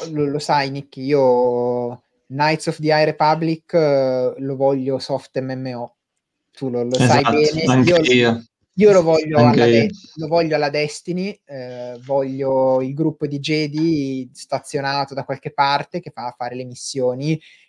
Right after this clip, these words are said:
Speaker 1: E poi voglio ovviamente il pacco di lore, che comunque un, un, un gioco come Destiny, ora io ho giocato soltanto al primo, però so che ha un pacco di lore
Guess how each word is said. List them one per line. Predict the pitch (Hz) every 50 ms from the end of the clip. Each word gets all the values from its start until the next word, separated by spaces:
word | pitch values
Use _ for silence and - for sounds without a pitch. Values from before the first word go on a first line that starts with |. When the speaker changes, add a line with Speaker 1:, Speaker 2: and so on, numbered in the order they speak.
| _ _ -
Speaker 1:
E | 165
poi | - 151 151 160 170
voglio | 165 160 143 143 143 147 156 165
ovviamente | 156 139 135 131 131 139 151 - 151
il | 143
pacco | - - 127 - - - 143
di | 131 139
lore, | 139 135 127 127 131 135 139 135
che | - 139 -
comunque | - 131 139 160 185 185 185 151 131 123 - _ _ _
un, | 165 156 135 131 143 139 135 131 139
un, | 143 135 131 139 139
un | 139
gioco | 139 139 165 160 170 -
come | - 143 151
Destiny, | 147 139 135 139 135 - - - 135 135 131
ora | 147 151 143
io | 139 147 160 151
ho | 131
giocato | 131 127 - 131 131
soltanto | 127 123 _ 139 135 135 -
al | 139 139 -
primo, | 160 151 135 123 120
però | - - 160
so | 160 - 139
che | 135 - 135
ha | 123 131
un | 131 -
pacco | _ 135 135 - - - 135
di | 123 120
lore | 123 120 117 117 113 - - 123 -